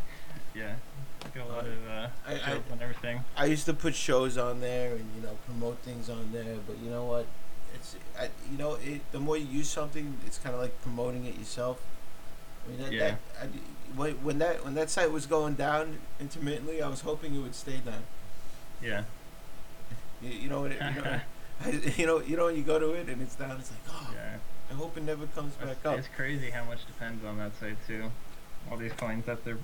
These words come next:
Speaker 1: their primary, uh, mode of contact, so.
Speaker 2: You know what? Uh, if a coin comes out, and I'll, I'll throw the idea at you, if a coin comes out with an app for the phone that,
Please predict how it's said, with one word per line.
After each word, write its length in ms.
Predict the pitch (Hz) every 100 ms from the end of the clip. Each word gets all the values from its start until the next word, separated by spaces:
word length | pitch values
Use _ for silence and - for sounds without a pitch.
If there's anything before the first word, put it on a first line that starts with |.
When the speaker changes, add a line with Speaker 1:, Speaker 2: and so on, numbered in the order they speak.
| -
Speaker 1:
their 80 | 120
primary, 760 | 120 127 123 120 120 117 113 110
uh, 180 | 110 117 - - - - 127
mode 200 | 123 120
of 60 |
contact, 560 | 117 120 120 101 117 - - - - - - 110
so. 160 | 107 123 -
Speaker 2:
You 80 | 135
know 160 | 135
what? 200 | 143 147 - -
Uh, 100 | 131 - - - - - - -
if 140 | -
a 40 | 135
coin 320 | - 165 165
comes 260 | - 156 131
out, 300 | 139 143 - - - - - - - - - - - - 123
and 120 | 127
I'll, 140 | 135 139 -
I'll 60 | 123
throw 200 | 147 139
the 120 | 135
idea 360 | 127 131 131 123
at 60 |
you, 200 | 131 143 135
if 60 | -
a 20 | -
coin 240 | 139 139
comes 280 | 139 131 127
out 280 | 135 139 - - - - - - - -
with 240 | 123 123 -
an 100 | 120 117
app 280 | 131 135
for 120 | - 123
the 60 |
phone 400 | 110 - 135 147 - - - - - - - - - - -
that, 120 | -